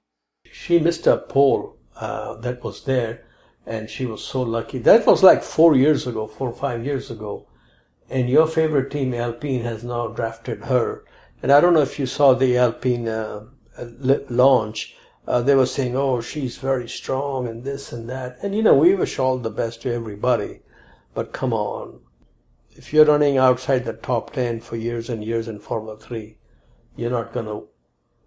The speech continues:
come into Formula Two and Formula One. But, you know, we'll see.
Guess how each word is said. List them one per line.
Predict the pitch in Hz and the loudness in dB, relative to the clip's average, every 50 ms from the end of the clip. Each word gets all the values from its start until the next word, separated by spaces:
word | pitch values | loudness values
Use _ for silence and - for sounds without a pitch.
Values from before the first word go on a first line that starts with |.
| - - | -20 -6
come | - 135 120 113 | -4 -2 -2 -2
into | 110 107 - - 107 | -4 -8 -10 -14 -8
Formula | - 135 117 107 107 110 110 - - - | -6 -6 -6 -4 -6 -10 -12 -12 -10 -6
Two | - 131 120 117 117 113 | -2 -2 -2 0 -2 -2
and | 104 101 101 101 110 120 | -4 -6 -8 -12 -18 -20
Formula | _ - - 127 113 113 113 113 110 110 | _ -14 -12 -10 -10 -10 -12 -16 -16 -14
One. | 113 117 107 101 95 - _ - - - | -14 -14 -14 -14 -18 -20 _ -20 -16 -2
But, | - 165 147 - - - - _ | 0 0 0 0 -2 -8 -14 _
you | - 135 | -10 -10
know, | 113 104 104 - - _ _ _ | -10 -10 -12 -16 -20 _ _ _
we'll | - 131 127 131 123 117 - | -20 -16 -12 -12 -12 -12 -12
see. | - - - - - | -16 -18 -20 -20 -20